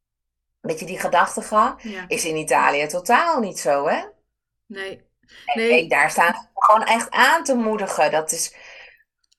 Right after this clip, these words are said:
Speaker 2: Ja, en dat vind ik wel, dat in ieder geval waar wij vandaan komen, en dat, en dat heb ik ook gezien aan, ehm, het gedrag van mijn, eh, mijn ouders, hoe zij met hun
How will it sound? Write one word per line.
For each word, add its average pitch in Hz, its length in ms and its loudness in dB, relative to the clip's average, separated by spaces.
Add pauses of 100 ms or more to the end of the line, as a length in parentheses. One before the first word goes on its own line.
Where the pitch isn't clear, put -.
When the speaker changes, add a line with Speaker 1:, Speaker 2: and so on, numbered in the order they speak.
(680)
Speaker 2:
Ja, 214 160 0
en 254 100 -2
dat 311 220 -4
vind 320 180 -8
ik 247 100 -12
wel, 254 320 -4
dat 247 200 -4
in 214 120 -10
ieder 247 140 -4
geval 233 160 -6
waar 202 140 -6
wij 226 220 -4
vandaan 214 340 -6
komen, 269 320 -10
en 208 80 -10
dat, - 100 -18
en 214 80 -10
dat 214 120 -8
heb 214 120 -12
ik 226 100 -12
ook 254 180 -10
gezien 226 520 -10
aan, 190 440 -14
ehm, 185 640 -14 (480)
het 190 140 -14
gedrag 208 420 -8
van 190 220 -12
mijn, 175 280 -10
eh, 170 140 -12
mijn 175 260 -12
ouders, 214 440 -12
hoe 196 180 -14
zij 185 240 -6
met 233 240 -8
hun 233 520 -4